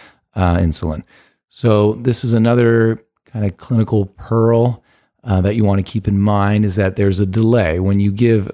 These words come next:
subcutaneous insulin, the time to peak plasma might be one to two hours, uh, which means that you actually wanna overlap your insulin therapy, meaning that you're gonna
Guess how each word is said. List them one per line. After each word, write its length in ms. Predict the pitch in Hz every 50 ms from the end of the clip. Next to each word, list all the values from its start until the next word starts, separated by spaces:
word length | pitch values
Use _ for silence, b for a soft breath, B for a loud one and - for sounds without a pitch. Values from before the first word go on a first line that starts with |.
| - _
subcutaneous 1080 | _ - - - - 104 98 - - 104 92 - - 131 147 175 170 160 135 113 95 -
insulin, 560 | - - 95 90 - - 101 95 95 92 92
the 80 | 95 92
time 300 | - - 110 110 110 101
to 120 | - -
peak 320 | - - - 110 98 87 -
plasma 540 | - 107 98 92 92 95 87 92 90 85
might 220 | 85 87 87 87 -
be 180 | - 92 87
one 240 | 90 95 101 104 98
to 80 | 92 85
two 260 | - - 101 95 90
hours, 540 | 92 80 78 78 73 62 98 - - - b b b b b b b b b b b b _ -
uh, 240 | 101 90 87 90
which 240 | 92 101 98 - -
means 180 | 113 110 104 95
that 140 | 110 107 117
you 80 | 107
actually 220 | 107 - - 117 110
wanna 280 | 104 104 104 107 - - _
overlap 840 | - 131 131 131 127 131 127 123 113 110 110 110 107 110 110 - _
your 240 | - 110 101 98 101
insulin 500 | 107 104 92 92 - - 101 92 87 82
therapy, 560 | - 101 95 90 85 82 - 95 76 82 98 95
meaning 380 | 101 113 107 104 101 98 98 98
that 180 | 95 92 -
you're 160 | 110 98 95 90
gonna 320 | 90 95 92 90 85 85